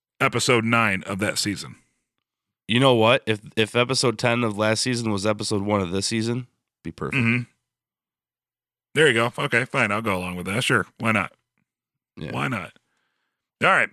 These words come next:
Speaker 1: So anyway, make sure to let Dave and I know what you think. Make sure to keep checking out the Nothing Important podcast, where Dave and I talk to people more,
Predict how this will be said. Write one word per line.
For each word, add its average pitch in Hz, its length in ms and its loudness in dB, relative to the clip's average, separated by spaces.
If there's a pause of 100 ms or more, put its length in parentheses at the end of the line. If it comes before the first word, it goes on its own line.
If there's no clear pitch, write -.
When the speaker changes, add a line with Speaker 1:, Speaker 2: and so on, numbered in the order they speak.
Speaker 1:
So 170 320 2
anyway, 202 380 4
make 175 300 0
sure 185 400 6
to 151 220 2
let 147 480 2
Dave 151 220 2
and 143 100 0
I 135 180 2
know 127 320 2
what 120 240 -2
you 156 140 2
think. 123 380 -2
Make 147 180 4
sure 170 140 2
to 156 60 0
keep 170 260 -2
checking 160 320 2
out 160 180 2
the 143 80 0
Nothing 165 260 2
Important 139 320 0
podcast, 135 440 2
where 127 80 -2
Dave 131 240 4
and 135 100 0
I 139 120 2
talk 143 340 0
to 120 80 -4
people 143 280 2
more, 143 380 2